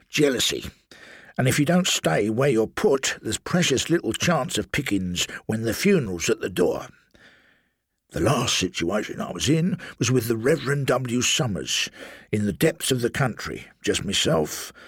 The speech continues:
a young fellow by the name of George, and a woman who came in from the village.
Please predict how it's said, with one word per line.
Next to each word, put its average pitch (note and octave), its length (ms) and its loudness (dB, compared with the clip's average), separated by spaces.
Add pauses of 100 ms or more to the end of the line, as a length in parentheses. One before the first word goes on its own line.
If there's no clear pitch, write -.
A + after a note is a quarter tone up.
(200)
a A#2 60 0
young C3+ 260 2
fellow C3+ 300 4
by B2 120 0
the A#2+ 100 0
name A2+ 200 0
of G2+ 100 -4
George, A#2 520 2 (300)
and B2 80 0
a C#3 40 0
woman D#3+ 340 0
who G2+ 100 -6
came C3 260 -2
in C#3 120 -4
from D3 180 -4
the C#3 40 -2
village. C3 560 -2